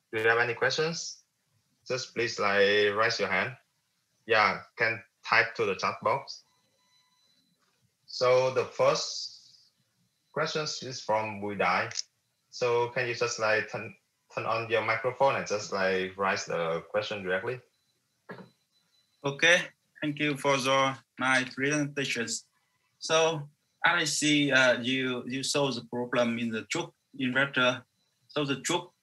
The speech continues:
Speaker 2: uh, is a kind of, uh, buck boost converter. As far as I know, uh, in the boost and the buck boost, we have, uh,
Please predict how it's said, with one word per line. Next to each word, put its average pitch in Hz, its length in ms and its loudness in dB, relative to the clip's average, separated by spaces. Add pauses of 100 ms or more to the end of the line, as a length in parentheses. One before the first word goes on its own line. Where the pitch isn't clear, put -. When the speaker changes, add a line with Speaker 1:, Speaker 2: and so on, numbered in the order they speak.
(140)
Speaker 2:
uh, 117 420 4
is 123 200 -2
a 107 260 -2
kind 117 240 6
of, 107 180 -6
uh, 107 240 -8
buck 151 200 -2
boost 190 340 2 (360)
converter. 135 560 0 (480)
As 151 100 2
far 147 360 6
as 147 180 0
I 135 140 4
know, 123 420 0
uh, 110 500 -2 (160)
in 135 160 -2
the 117 100 -2
boost 147 380 -2 (320)
and 120 240 -2
the 113 80 -8
buck 147 220 -6
boost, 180 240 -2 (180)
we 127 160 -4
have, 120 380 6
uh, 101 440 0